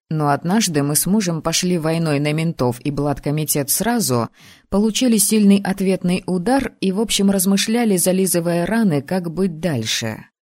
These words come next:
И тут в нашей жизни нарисовался дядя Паша. Его комичная фигура возникла в дверном проёме отдельного домика на промке,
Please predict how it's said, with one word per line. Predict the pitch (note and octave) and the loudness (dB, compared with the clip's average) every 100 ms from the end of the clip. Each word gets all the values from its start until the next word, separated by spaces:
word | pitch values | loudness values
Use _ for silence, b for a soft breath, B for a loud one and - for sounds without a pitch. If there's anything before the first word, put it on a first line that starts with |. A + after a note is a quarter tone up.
| _ _ | _ _
И | D#3 D3+ | -10 -10
тут | - B3 F#3+ | -8 -8 -6
в | D#3 | -6
нашей | E3 E3+ E3 E3 | -4 -4 -2 -2
жизни | E3 B3 E3+ D3 | -2 -2 0 0
нарисовался | C#3+ C#3+ - D#3+ F#3 G#3+ - E3+ | 0 0 -2 -2 -4 -2 -2 -2
дядя | E3 F#3+ G3+ | -4 -4 -4
Паша. | G3+ - B2 - A2+ A#2 - _ _ _ - | -4 -4 -4 -4 -8 -10 -16 _ _ _ -8
Его | E3+ G3 G#3+ | -2 0 0
комичная | A3 A3 G#3+ - G#3 G#3 | 2 2 2 2 2 2
фигура | A3 G3+ D4 F3 | 0 2 2 2
возникла | D#3+ E3+ G3+ G3 F#3 | 2 4 4 4 0
в | F3+ | 0
дверном | F3+ F#3+ F#3+ F#3 | 0 2 2 2
проёме | - F#3+ F#3 D3 C3 B2+ - | 2 0 2 0 0 0 -2
отдельного | D3+ D3+ D#3+ D3 D3 D3+ | -6 -2 -2 0 -2 -2
домика | D3+ D3+ D3 D3 D#3+ | -2 -2 -2 -2 -2
на | E3+ | -2
промке, | - C#4+ D4 - B2+ A#2 | -2 -2 -4 -4 -4 -4